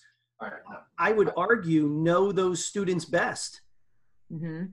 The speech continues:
Speaker 1: uh, because they're with them all the time, providing support across school, across, uh,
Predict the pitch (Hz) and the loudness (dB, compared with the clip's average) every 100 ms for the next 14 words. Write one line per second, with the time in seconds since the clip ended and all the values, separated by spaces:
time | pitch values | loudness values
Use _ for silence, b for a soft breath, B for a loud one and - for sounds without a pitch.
0 | - - - 175 226 175 208 180 226 220 | -8 -8 -6 0 0 4 4 6 4 4
1 | 196 185 196 202 196 208 226 165 170 175 | -4 -4 -4 -4 -4 -2 -4 -4 -2 -2
2 | 170 170 - 156 - 277 - 170 160 - | 0 -4 -6 -10 -4 -4 -2 -6 -6 -4
3 | 208 254 262 - - 185 151 - 165 - | 2 2 0 -8 -6 -2 -2 -2 -6 0
4 | 202 214 - - 147 | 0 0 -2 -4 -4